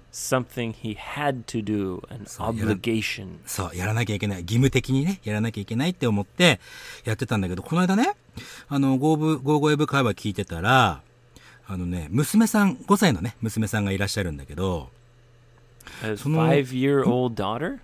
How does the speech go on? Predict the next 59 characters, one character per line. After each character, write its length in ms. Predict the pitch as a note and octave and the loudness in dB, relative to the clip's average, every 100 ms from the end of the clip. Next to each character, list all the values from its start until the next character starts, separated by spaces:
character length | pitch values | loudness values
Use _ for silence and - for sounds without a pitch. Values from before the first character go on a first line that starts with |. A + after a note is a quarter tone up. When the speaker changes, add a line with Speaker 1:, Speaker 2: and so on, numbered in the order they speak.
| - | -18
Speaker 2:
そ 160 | - E3+ | -2 -2
う 40 | |
そ 140 | - A#2+ | 0 -4
う 40 | |
そ 100 | G#2 | -4
う 40 | |
そ 60 | - | -6
う、 40 | |
five-year-old 720 | A2+ A2+ G#2 G#2+ G2+ G2+ G2 F#2+ - | -2 -2 0 0 0 -2 -2 -8 -8
daughter 480 | A2 G#2+ F2+ D#2+ C#2+ - | -2 0 0 -4 -8 -12
が 100 | F2 | -10
彼 220 | - E2+ | -6 -6
に 60 | C#2+ | -8
は 100 | D#2+ | -4
ね、 160 | G#3 C#3 | -2 -2
い 100 | G2 | -4
る 100 | E2+ | -6
ん 100 | C2 | -8
だ 80 | |
よ 80 | D#2+ | -6
ね。 280 | C#3 D3+ D#2 - _ - - | 0 0 0 -6 _ -20 -16
Speaker 1:
Oh, 640 | - - F#3 C3 C#3 B2+ C3+ | -8 -4 -4 -4 -6 -6 -8
how 20 | |
cute. 480 | - A2 F#2+ - - - _ - | -8 -8 -8 -12 -20 -20 _ -16
Speaker 2:
Cute. 200 | D#2+ - - _ D#2+ | -16 -16 -20 _ -14
う 40 | |
ん。 240 | C#2+ C2 - - _ _ - | -14 -14 -20 -20 _ _ 0
で、 180 | G3 - - | 0 0 -8
え 580 | C#3 C#3+ C#3 C3+ A#2+ A2+ | -2 0 2 2 0 -4
ー、 40 | - | -8
こ 140 | - | -4
の 80 | D3+ E3 | 0 2
ね、 0 | C3+ | 2
五 140 | D#3+ | 2
歳 100 | D3 | 2
の 60 | A2+ | 2
娘 280 | G2+ - G#2 | 2 -2 -4
さ 140 | - | -2
ん 60 | G2 | -4
が、 80 | G#2+ | -4
「こ 140 | - | -4
の 100 | D#3 G#3 | -4 -2
人 120 | B3 | -2
た 140 | - F#3+ | -2 -4
ち 140 | D3+ | -4
楽 240 | - D3 F3 | -4 -2 -2
し 40 | |
そ 140 | - | -4
う 20 | G#3 | -2
だ 120 | F3+ | 0
ね。 160 | D3+ D3+ | 0 0
何 220 | E3+ A3 | 2 2
話 260 | F#3 F3 | 2 0
し 40 | - | 0
て 80 | D3+ | 0
る 100 | B2+ | 0
の？」 340 | G#2 A#2 B2 - - - - - | 0 0 -2 -6 -16 -20 -20 -2
っ 20 | |
て、 220 | F3+ E3+ | 2 2